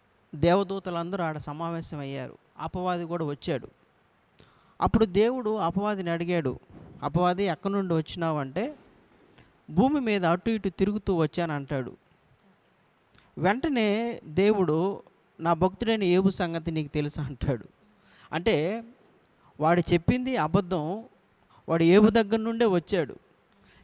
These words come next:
యోబుని పాడు చేయాలనే చూశాడు, కానీ, ఆ, యోబుకి కలిగినంతటికి దేవుడు కంచె వేశాడు, అందుకని యోబుని ఏం చేయలేకపోయాడు. అది దేవునికి తెలుసు.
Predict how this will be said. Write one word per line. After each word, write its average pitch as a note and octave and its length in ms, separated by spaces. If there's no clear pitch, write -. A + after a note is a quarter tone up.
యోబుని A3 480
పాడు F#3+ 460
చేయాలనే G#3+ 680
చూశాడు, A3 580
కానీ, F#3 560
ఆ, E3+ 440
యోబుకి C4 920
కలిగినంతటికి A3 1300
దేవుడు A#3 380
కంచె A3+ 340
వేశాడు, E3 460
అందుకని A3 400
యోబుని G#3+ 580
ఏం A3+ 240
చేయలేకపోయాడు. C#3+ 720
అది F#3+ 180
దేవునికి A3 440
తెలుసు. F#3+ 480